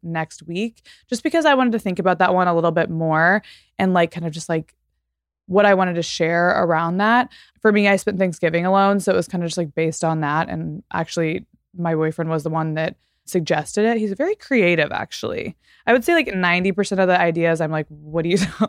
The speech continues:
what are you talking about?" But ten percent of them are actually very good and things that I wouldn't have thought about. So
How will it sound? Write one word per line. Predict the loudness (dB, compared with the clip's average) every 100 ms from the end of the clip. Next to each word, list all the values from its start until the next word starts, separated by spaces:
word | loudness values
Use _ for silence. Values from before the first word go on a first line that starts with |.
| -4
what | -4
are | -2
you |
talking | -2 -2 -2 -2 -4
about?" | -4 -6 -12 _ _ _ -14 -8 -6
But | -2
ten | -2 0
percent | 0 2 0
of | 2
them | 2
are | 2
actually | 2 0 -2 -6
very | 0 2 2 2
good | 2 0 0 -8 -16 -10 -2
and | 0
things | 2 2
that | 2
I | 2
wouldn't | 2 0 -4
have | -6
thought | -2 -2
about. | -2 -6 -10
So | -2 4 4 2